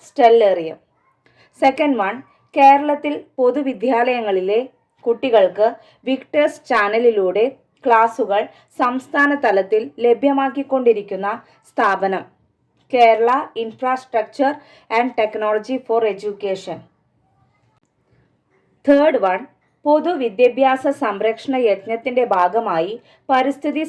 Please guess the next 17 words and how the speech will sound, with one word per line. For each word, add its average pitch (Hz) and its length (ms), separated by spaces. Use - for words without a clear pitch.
സംരക്ഷണ 233 600
പ്രവർത്തനവുമായി 254 840
ബന്ധപ്പെട്ട് 190 580
കേരളത്തിൽ 240 600
പൊതുവിദ്യാഭ്യാസ 262 960
വകുപ്പ് 180 420
നടപ്പിലാക്കിയ 220 920
പരിപാടി 214 560
ഏത്? 185 240
ജൈവ 240 540
വൈവിധ്യ 208 520
ഉദ്യാനം. 175 500
ഫോർത്ത് 262 400
വൺ, 196 160
അധ്യാപകർക്ക് 240 920
ഉണ്ടായിരിക്കേണ്ട 240 840
യോഗ്യതകൾ, 214 600